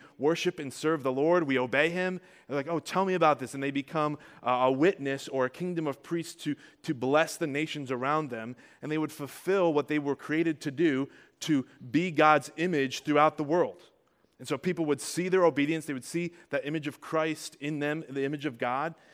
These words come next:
And they would be l-, led to, to, to forsake their false gods and worship the one true God. But they didn't do that. And Exodus twenty is the, is the section of the Great Commandments, and this is what Exodus twenty says. "And God spoke all these words to them.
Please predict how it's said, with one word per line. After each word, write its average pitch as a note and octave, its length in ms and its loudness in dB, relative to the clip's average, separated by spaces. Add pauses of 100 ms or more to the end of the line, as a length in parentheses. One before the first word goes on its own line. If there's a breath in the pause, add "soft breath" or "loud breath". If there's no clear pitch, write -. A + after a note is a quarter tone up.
(140)
And C3+ 120 -6
they D3+ 40 2
would C#3+ 120 -2
be C#3 80 0
l-, C3+ 320 -2
led D3+ 360 0
to, C#3+ 220 -2 (300 loud breath)
to, B2+ 260 0 (380 loud breath)
to C3+ 140 -4
forsake D3 640 0
their C3+ 180 4
false D#3+ 400 0
gods B2+ 420 -2
and C3+ 160 -2
worship D#3 360 -6
the C#3+ 80 2
one C3 240 -4
true F#3+ 240 -6
God. G#2+ 240 -8 (1900 soft breath)
But B2 100 -10
they C#3+ 100 0
didn't C#3+ 180 -4
do D3 140 -2
that. B2 280 4 (300)
And C3 80 -6
Exodus D3 360 -6
twenty D3+ 680 -2
is C3 140 -12
the, B2+ 340 -4
is A#2+ 160 -12
the B2 160 -6
section D#3 400 -6
of C3 100 -8
the A#2+ 80 -8
Great C#3 220 -4
Commandments, C#3 460 -8
and C3+ 80 -10
this D3 120 -10
is D#3+ 60 -12
what D#3 100 0
Exodus D#3 240 -8
twenty D#3+ 240 -6
says. A#2 440 -14 (460 soft breath)
"And C3 80 -10
God C#3 220 0
spoke F#3+ 480 4
all E3 200 6
these D#3 260 -6
words E3 400 0
to D3+ 120 -6
them. G#2+ 260 -2